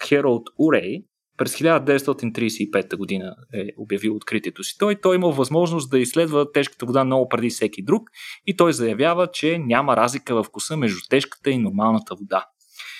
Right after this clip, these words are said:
Обаче, а, с годините много хора започват да оспорват това, като редица от тях твърдят: „Не бе, не е вярно, всъщност има малко по-различен вкус от нормалната вода“.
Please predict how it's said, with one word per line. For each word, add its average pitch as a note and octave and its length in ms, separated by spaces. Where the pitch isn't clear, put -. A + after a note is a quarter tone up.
Обаче, G3 800
а, C3+ 280
с A#2+ 200
годините E3+ 520
много D3+ 300
хора E3 320
започват D3+ 440
да C#3 80
оспорват B2+ 560
това, D#3+ 260
като D#3+ 460
редица C3 360
от - 140
тях D3+ 200
твърдят: C#3 440
„Не C#3 140
бе, D3+ 80
не B2+ 180
е C3+ 60
вярно, A#2 480
всъщност E3 440
има F3 120
малко D3 340
по-различен E3+ 540
вкус - 280
от - 120
нормалната F#2 500
вода“. A2 340